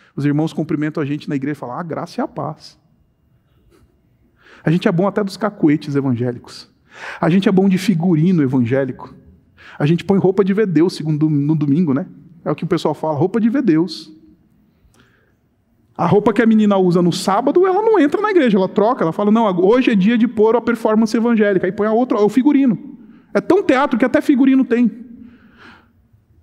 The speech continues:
É tão teatro que até falas decoradas tem. Já ouviu falar dos jargões evangélicos? Tem jargão, a gente tem jargão, a gente fala, "Oh, a bênção,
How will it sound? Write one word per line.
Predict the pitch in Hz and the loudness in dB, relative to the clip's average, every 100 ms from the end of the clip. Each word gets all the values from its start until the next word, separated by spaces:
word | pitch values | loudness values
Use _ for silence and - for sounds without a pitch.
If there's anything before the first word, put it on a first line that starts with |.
| _ _ _ _ | _ _ _ _
É | 247 | 0
tão | 247 339 | 2 2
teatro | 339 294 311 277 | 4 2 2 0
que | - | 0
até | 269 - 294 | 0 0 0
falas | - 285 302 285 196 | 0 2 2 2 2
decoradas | 180 247 254 247 240 - | -2 -2 0 0 0 0
tem. | 247 214 | 2 4
Já | |
ouviu | 220 285 | 4 2
falar | 262 254 | 2 2
dos | 220 185 | 2 4
jargões | 247 202 214 262 214 - - | 2 2 2 2 2 0 -2
evangélicos? | 202 208 175 220 214 165 - - - - - - _ - | 2 2 2 2 0 -6 -8 -12 -18 -20 -20 -20 _ 0
Tem | 226 | 2
jargão, | 220 254 175 180 233 202 196 | 4 2 2 2 2 0 -2
a | 175 | -2
gente | 208 214 | 0 0
tem | 226 | 0
jargão, | 233 196 160 208 | 0 0 0 0
a | 180 | -2
gente | 180 | -4
fala, | 180 233 | -4 -2
"Oh, | 285 269 220 | 0 0 0
a | |
bênção, | 165 240 254 220 - - | 2 2 2 0 -4 -10